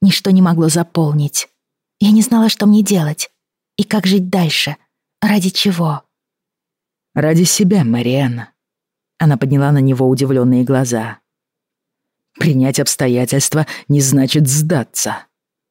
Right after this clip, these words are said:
В словах брата чувствовалась необычайная уверенность. «Творец посылает нам испытания, чтобы мы могли изменить свою жизнь, не изменяя себе. Только так мы сможем переписать судьбу, свою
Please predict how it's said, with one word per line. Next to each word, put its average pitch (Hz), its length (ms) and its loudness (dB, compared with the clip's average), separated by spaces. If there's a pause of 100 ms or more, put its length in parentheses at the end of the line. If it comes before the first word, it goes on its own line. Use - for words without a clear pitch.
(200)
В - 60 -12
словах 131 280 0
брата 139 400 -4 (260)
чувствовалась 147 560 0
необычайная 139 640 0
уверенность. 120 840 -2 (760)
«Творец 135 360 0
посылает 160 460 0
нам 151 160 2
испытания, 127 760 -2 (160)
чтобы 156 260 0
мы 160 120 4
могли 156 340 2
изменить 143 420 0
свою 135 320 0
жизнь, 147 420 2
не 151 120 4
изменяя 135 500 2
себе. 156 540 -2 (600)
Только 156 260 0
так - 300 -4
мы 135 100 2
сможем 139 360 0
переписать 143 520 0
судьбу, 156 500 0 (160)
свою 131 720 0